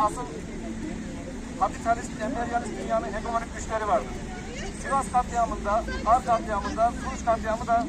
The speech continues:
toplumsal barışı yok etmeye çalışan emperyalist projelerin birer sonucudur. Bizler her türlü emperyal dayatma ve saldırılara karşı emekten, demokrasiden,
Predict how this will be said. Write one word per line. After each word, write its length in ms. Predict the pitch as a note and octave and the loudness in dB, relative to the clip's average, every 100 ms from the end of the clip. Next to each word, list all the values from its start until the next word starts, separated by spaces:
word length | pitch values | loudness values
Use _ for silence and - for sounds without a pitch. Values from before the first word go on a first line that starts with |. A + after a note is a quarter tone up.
| - | 0
toplumsal 480 | G#3 G3 G#3+ B3+ B3 | 0 0 -2 0 4
barışı 260 | A#3 G#3+ A3 | 4 2 0
yok 180 | A#3 A3+ | 0 0
etmeye 300 | A3 G#3+ G3+ | -2 -2 0
çalışan 340 | F#3+ G3 G3 | 0 0 0
emperyalist 560 | G#3 G#3+ G3+ F3+ - G3 | -2 0 2 2 0 -4
projelerin 380 | G#3 G#3 A3 | -2 -2 -4
birer 160 | G3+ A3 G3+ | -4 -2 2
sonucudur. 420 | G#3+ G#3+ G3+ E3 F#3+ F#3+ - - - - - - | 2 4 2 0 -4 -4 -4 -6 -4 -4 -4 -4
Bizler 320 | - - C4+ A#3 | -6 -2 0 0
her 120 | B3 B3 | -2 -2
türlü 280 | B3 B3 A#3+ G#3+ | 0 2 2 2
emperyal 480 | G#3+ A3+ A3 B3 - | 2 0 4 2 6
dayatma 380 | G#3+ A3+ B3 A3+ | 6 6 4 2
ve 60 | |
saldırılara 580 | A3+ G#3 - A3+ B3 B3 | 4 4 4 2 4 6
karşı 300 | G3 G3 - G3 | 4 4 -2 -4
emekten, 400 | G#3 A#3 - G#3+ A#3+ - | -2 -2 0 0 0 -4
demokrasiden, 640 | D4 E4+ E4 F4 - E4+ | 4 4 4 0 2 2